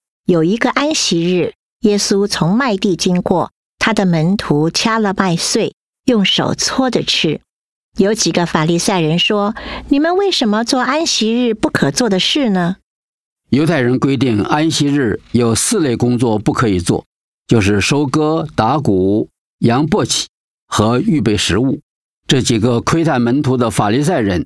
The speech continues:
Speaker 2: 他们大概认为掐麦子是收割，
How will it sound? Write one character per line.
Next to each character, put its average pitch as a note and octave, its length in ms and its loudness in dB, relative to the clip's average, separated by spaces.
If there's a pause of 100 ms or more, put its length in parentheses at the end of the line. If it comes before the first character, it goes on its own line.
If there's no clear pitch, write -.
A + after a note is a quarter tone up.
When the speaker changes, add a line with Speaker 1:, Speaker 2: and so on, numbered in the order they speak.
(340)
Speaker 2:
他 B2 160 2
们 A#2+ 180 2
大 C3 160 0
概 B2+ 140 2
认 A#2 240 0
为 G#2 360 0 (460)
掐 F3 240 0
麦 F3 300 0
子 F2+ 260 0
是 F#2+ 320 0
收 A2 260 0
割， C3 300 0